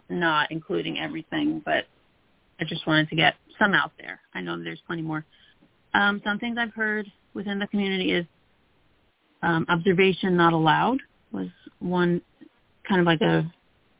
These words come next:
this was, uh, this is a red flag of, this is a problematic, um, therapy. This is how they were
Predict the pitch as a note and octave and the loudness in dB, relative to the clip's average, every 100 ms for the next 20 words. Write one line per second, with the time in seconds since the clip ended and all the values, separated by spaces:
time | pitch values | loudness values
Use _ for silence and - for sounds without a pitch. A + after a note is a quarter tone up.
0 | _ _ _ _ _ _ - G#3+ A3 G3+ | _ _ _ _ _ _ 0 2 4 2
1 | F3 - F3 E3+ E3 D#3 _ _ _ _ | 2 -6 -4 -2 -4 -8 _ _ _ _
2 | _ _ _ _ _ _ _ _ G#3 F#3+ | _ _ _ _ _ _ _ _ -8 -2
3 | F#3+ F3 F3+ E3 - F#3 D#3+ D3 D3+ D3+ | 0 4 2 2 0 2 2 0 -6 -10
4 | D3 - - E3+ D#3+ D3+ - G3 E3 D#3 | -10 -16 -12 -12 -8 -10 -8 -6 -4 -2
5 | - - - _ _ - C#2+ G#1 - - | -4 -6 -12 _ _ -8 -8 -10 -14 -16
6 | - - - - - E3 - - - C#3+ | -14 -12 -12 -14 -14 -10 -10 -6 -6 -6
7 | C#3+ | -6